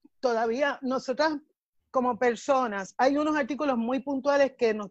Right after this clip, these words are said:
nos afectan como género, y yo, con la equidad de género, etcétera. Pero cuando seguimos expandiendo, nosotras somos personas completas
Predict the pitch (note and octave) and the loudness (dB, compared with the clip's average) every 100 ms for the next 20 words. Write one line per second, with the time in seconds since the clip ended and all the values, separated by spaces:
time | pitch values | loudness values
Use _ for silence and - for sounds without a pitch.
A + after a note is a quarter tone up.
0 | _ G3 G#3+ G3+ A#3 - C#4 A#3 G3 E3+ | _ -12 -10 -8 -6 -6 -6 -6 -8 -8
1 | G3 G#3 F#3 E3+ D#3+ E3 F3+ - G3 G3 | -6 -6 -4 -2 -2 0 -2 0 -2 -2
2 | G3 F#3 G#3+ A3+ A3+ A3+ G3 D#3+ D3+ F#3+ | -4 0 2 2 0 -2 -4 -4 -2 -4
3 | F3 E3 D#3 _ _ _ _ B3+ A#3+ A3+ | -2 -6 -8 _ _ _ _ 4 6 6
4 | A#3+ A#3 A#3 - G#3+ A3+ B3+ D4 D4+ - | 4 2 -2 -2 -2 -2 -2 -2 -4 -4
5 | D4+ C#4 D4+ C#4+ A#3 A3 G#3 G3+ A#3+ - | -4 -2 -2 -2 -2 -2 -4 -6 -6 -4
6 | C#4+ D4 - B3 G#3 - A3 A#3+ C4+ - | -4 -4 0 0 0 -2 -6 -4 -6 -2
7 | D4+ C#4 - D4 C4 G#3 F3+ F3+ | 0 0 0 2 2 0 -4 -8